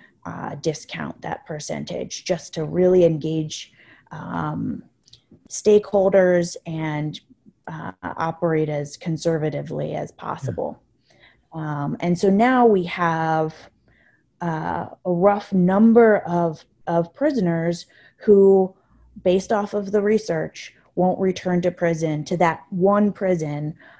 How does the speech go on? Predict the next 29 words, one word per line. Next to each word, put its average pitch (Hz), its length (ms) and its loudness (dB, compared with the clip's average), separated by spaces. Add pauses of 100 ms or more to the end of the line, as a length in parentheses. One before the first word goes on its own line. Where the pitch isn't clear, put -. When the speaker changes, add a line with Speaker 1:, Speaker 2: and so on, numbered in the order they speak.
(140)
Speaker 1:
over 175 320 6
the, 165 200 -2 (160)
over 160 360 0
a 143 80 -4
given 151 380 -6
term. - 400 -8 (480)
And 175 180 -2
so 160 540 2 (180)
we 214 220 2
can 180 260 0
then 160 360 0
apply 165 440 0
that 156 180 0
across 156 420 -6
all 175 340 0
of 170 160 0
the 160 80 -4
prisons 160 520 -6
that 147 160 -8
he 156 100 -10
expects - 440 -14
to 156 100 -12
sell 190 280 0
to 160 260 -6
over 151 180 -8
the 156 120 -6
next - 340 -12
five - 320 -6
years. - 480 -8